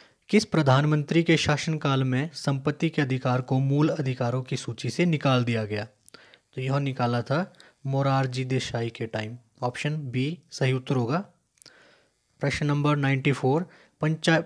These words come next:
पंचवर्षीय योजना का अनुमोदन एवं पुनरावलोकन किसके द्वारा किया जाता है? तो यह किया जाता है राष्ट्रीय विकास परिषद द्वारा। अगला प्रश्न है,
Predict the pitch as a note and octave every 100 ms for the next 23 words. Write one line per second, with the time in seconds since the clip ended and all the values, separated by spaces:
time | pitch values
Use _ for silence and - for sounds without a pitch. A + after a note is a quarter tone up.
0 | - E3+ E3 E3 D#3+ - F3+ E3 D3 D3+
1 | D#3+ D#3 D3+ D3 C#3+ C3+ D3+ D#3+ C#3 C3
2 | D3 - - D3 D3 D3+ D3+ D3 C#3 C3+
3 | D#3 G#3 - - F#3 - E3+ D3 C3+ B2
4 | B2+ A#2 A2+ A2 A2+ G#2 G#2+ - - -
5 | C#3 C#3+ C#3 C#3+ C3 B2 A#2+ C3+ F3+ D#3
6 | - - D#3 D3+ C3+ B2+ D3+ - - -
7 | - C#3+ B2+ B2+ A#2 A2+ G#2+ G#2+ - _
8 | _ _ - _ _ _ _ _ _ _
9 | _ - C3+ C#3+ D3 - D3+ F#3